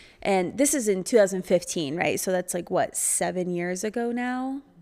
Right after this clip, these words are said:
Um, seven or eight years ago. I found him on the internet. I found his blog. He was talking about ceremonial grade cacao,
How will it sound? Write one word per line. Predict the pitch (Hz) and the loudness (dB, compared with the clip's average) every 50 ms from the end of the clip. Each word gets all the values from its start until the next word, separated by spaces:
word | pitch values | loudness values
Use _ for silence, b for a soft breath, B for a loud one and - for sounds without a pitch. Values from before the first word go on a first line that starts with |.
| - | -12
Um, | - 202 190 190 196 208 208 214 220 226 - - - | -10 -8 -6 -6 -6 -6 -6 -8 -8 -10 -12 -14 -12
seven | - - - 208 190 185 196 196 | -10 -8 -8 -6 -6 -6 -6 -6
or | 196 | -6
eight | - - 202 - - | -6 -6 -6 -6 -6
years | 220 208 220 214 - | -6 -6 -6 -6 -6
ago. | 240 226 254 254 262 277 285 294 - _ B B B B B B B B B B B B B B B B B B B B B B B B _ _ - - - - | -6 -2 0 0 2 0 0 -4 -10 _ B B B B B B B B B B B B B B B B B B B B B B B B _ _ -20 -20 -6 -2
I | - 214 | -2 4
found | - 226 233 254 | 8 8 8 8
him | 302 277 | 8 8
on | 285 285 | 8 8
the | 277 277 254 | 6 6 6
internet. | 233 220 214 214 214 208 202 208 214 - - | 6 6 6 6 6 6 4 4 2 2 0
I | 202 208 | 0 2
found | - 208 196 208 214 | 4 2 2 4 4
his | 247 240 208 | 4 2 2
blog. | 196 - 220 202 190 190 190 190 190 190 190 190 185 - - | 2 4 6 8 10 10 10 10 10 8 8 6 2 -4 -12
He | - - 214 | -4 -2 0
was | 196 190 | 0 0
talking | - - 196 190 202 - 240 226 | 0 0 0 0 0 0 2 6
about | 220 220 208 202 | 6 6 6 6
ceremonial | - 220 208 202 202 202 202 202 196 196 | 4 4 4 4 2 2 2 0 0 0
grade | 185 190 185 180 | 2 0 0 0
cacao, | - 202 - - 196 180 175 170 175 175 175 170 175 | -2 -8 -6 -2 -2 0 2 4 4 4 4 2 2